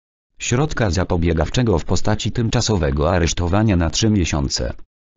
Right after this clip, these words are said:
Śledczy motywowali to obawą matactwa ze strony podejrzanego.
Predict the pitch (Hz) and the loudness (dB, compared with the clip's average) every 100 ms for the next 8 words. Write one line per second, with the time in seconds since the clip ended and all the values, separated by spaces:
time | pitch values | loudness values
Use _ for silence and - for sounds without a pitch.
0 | - - 107 - 123 104 92 92 82 87 | -12 -2 -2 0 0 2 2 2 0 0
1 | 67 69 80 80 71 78 95 82 85 87 | 0 0 0 0 0 0 0 0 0 0
2 | 85 71 - - 85 90 98 - 78 67 | -2 -4 -6 -4 -2 0 -2 0 0 0
3 | 67 82 85 85 78 87 80 64 | 0 0 2 2 0 -2 -2 -4